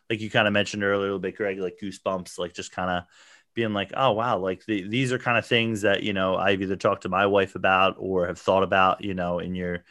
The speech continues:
your darkest moments or your, your deepest, you know, hardest days." Um, but yeah, some of the, some of the other stuff, and like I said, I mean, I didn't even have pro-, time to process the first fifteen, thirty minutes where it's like all this stuff has happened, and it's like, I'm supposed, like,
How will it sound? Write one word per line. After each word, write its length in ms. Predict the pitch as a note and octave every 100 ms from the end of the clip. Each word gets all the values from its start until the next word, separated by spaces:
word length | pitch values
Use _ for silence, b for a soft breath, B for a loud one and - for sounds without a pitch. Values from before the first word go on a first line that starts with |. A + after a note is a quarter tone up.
| b b
your 120 | - G#2
darkest 480 | B2 A2 A2+ G#2
moments 420 | A2 G#2 G2+ G2 G#2
or 60 |
your, 200 | G2 F#2+
your 200 | G2+ G2
deepest, 680 | F#2+ G2+ F#2+ G2 - - -
you 80 | G2
know, 100 | F2
hardest 320 | F#2+ F#2 -
days." 460 | F#2 F2+ F2 E2+ - b b b _
Um, 480 | G#2 G#2 G#2 G2+ G2 - -
but 140 | A#2+ B2
yeah, 180 | B2
some 180 | G#2+ D3
of 120 | C#3
the, 80 | C3+
some 200 | B2+ E3
of 60 | E3
the 80 | C#3+
other 180 | C#3 C#3
stuff, 260 | - C3+
and 60 | C3
like 120 | C3
I 60 | B2+
said, 240 | - B2
I 100 | G#2
mean, 280 | A2 G#2+ G2+ b b b
I 120 | C#3
didn't 120 | F#3+ F3
even 60 | C3+
have 220 | B2+ F#2
pro-, 420 | - A2 A2+ A2 G#2+
time 340 | - G#2+ A2 F#2+
to 60 |
process 800 | - - G#2+ G#2 G2+ G2 F2+ -
the 80 | F#2+
first 560 | - F#2+ F#2 - - - _ _ _ _ _
fifteen, 640 | - A2+ - A2+ G#2+ G#2
thirty 300 | F#2+ A2 G2
minutes 380 | F#2+ G2 F#2 -
where 140 | F#2+
it's 120 | F2+ -
like 120 | F#2
all 220 | G#2+ A#2
this 180 | A2 G#2
stuff 240 | - G#2 G2+
has 120 | F2+
happened, 340 | F#2+ F#2+ F#2+
and 120 | F2+
it's 140 | F2+ -
like, 220 | F2+ E2+ -
I'm 160 | G#2+
supposed, 320 | G#2+ A2 G#2
like, 200 | G#2+ G#2